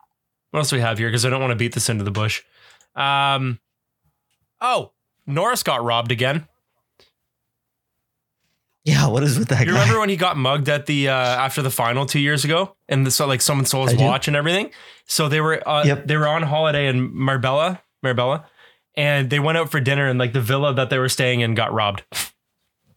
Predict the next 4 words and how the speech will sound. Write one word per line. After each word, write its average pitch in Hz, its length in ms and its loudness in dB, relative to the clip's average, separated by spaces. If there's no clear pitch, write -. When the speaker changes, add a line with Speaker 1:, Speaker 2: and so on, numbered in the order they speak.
Speaker 1:
Talk 156 160 -2
about 170 180 0
shit - 340 -2
luck. 110 380 -2